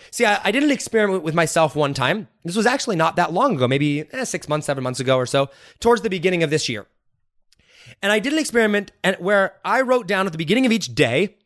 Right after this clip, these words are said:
three things that I needed to do the next day. And the first one was, well, for the sake of this experiment, there's actually two different ones that I switched up. But for the sake of this conversation,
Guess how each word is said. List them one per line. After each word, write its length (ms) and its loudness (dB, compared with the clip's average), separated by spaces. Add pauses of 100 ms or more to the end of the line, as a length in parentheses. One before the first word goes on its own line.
(440)
three 380 2
things 300 -2
that 140 2
I 60 2
needed 220 0
to 80 -8
do 140 0
the 100 2
next 460 -4
day. 300 0 (720)
And 240 2
the 140 -6
first 380 2
one 360 2 (280)
was, 520 0
well, 160 0
for 120 0
the 60 -2
sake 160 2
of 40 2
this 80 -2
experiment, 320 2
there's 100 0
actually 240 -2
two 260 0
different 280 0
ones 120 0
that 80 -2
I 40 -2
switched 280 -4
up. 160 -2
But 220 -10 (160)
for 80 2
the 20 -2
sake 120 2
of 40 2
this 80 2
conversation, 480 0